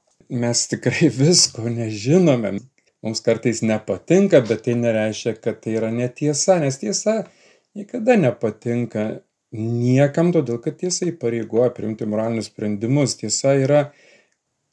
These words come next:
toks dalykas, kuris visą laiką prieštarauja nuodėmingai žmogaus prigimčiai ir pasipriešinimas laiką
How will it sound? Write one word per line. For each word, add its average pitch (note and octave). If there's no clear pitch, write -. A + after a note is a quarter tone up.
toks C3
dalykas, C3
kuris C3+
visą C#3+
laiką C#3
prieštarauja C3+
nuodėmingai C3
žmogaus B2
prigimčiai C#3
ir -
pasipriešinimas D#3
laiką D#3+